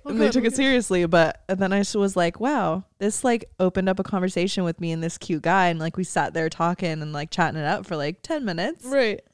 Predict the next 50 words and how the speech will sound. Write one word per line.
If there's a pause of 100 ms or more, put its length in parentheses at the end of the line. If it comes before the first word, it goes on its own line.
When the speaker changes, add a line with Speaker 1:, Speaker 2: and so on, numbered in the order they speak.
Speaker 2:
I'm
gonna
Speaker 1:
It
Speaker 2:
use
Speaker 1:
worked.
Speaker 2:
this.
Speaker 1:
It
Speaker 2:
And
Speaker 1:
worked.
Speaker 2:
it
fucking
works. (520)
Oh
my
God,
someone
said, (120)
"I
almost
wore
that
same
shirt." (100)
No,
Speaker 1:
Whoa.
Speaker 2:
it's
a
line. (300)
Um,
someone
also
said, (140)
"Hey,
I
think
we've
met
before."
Oh,
wait,
that
was
in
my
dreams.
Speaker 1:
Oh,
God. (160)
Speaker 2:
That,
that's
cheesy.